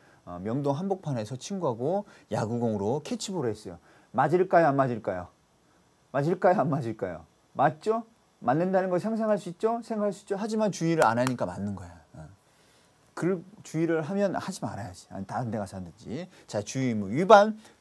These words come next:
주의 위-, 주의 의무 위반. 아, 한국말 진짜 어렵네, 오늘. 자, 그래서 자, 그게 과실입니다. 과실. 그 다음에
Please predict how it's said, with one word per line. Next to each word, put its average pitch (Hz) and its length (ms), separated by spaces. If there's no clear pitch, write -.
주의 233 580
위-, 147 300
주의 - 960
의무 175 400
위반. 104 360
아, 139 340
한국말 160 320
진짜 110 280
어렵네, 98 240
오늘. 87 240
자, 87 320
그래서 120 600
자, - 100
그게 143 280
과실입니다. 104 640
과실. - 260
그 175 100
다음에 190 400